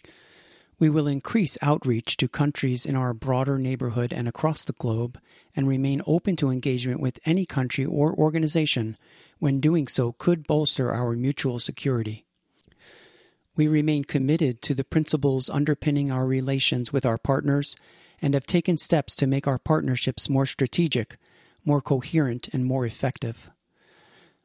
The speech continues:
We will discuss common approaches to global security challenges where nato's interests are affected,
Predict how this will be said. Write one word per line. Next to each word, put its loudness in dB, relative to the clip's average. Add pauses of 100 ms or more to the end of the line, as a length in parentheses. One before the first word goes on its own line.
We 4
will 2
discuss 2
common 0
approaches 0
to 2
global 2
security 0
challenges -2
where -2
nato's 0
interests 0
are 0
affected, -4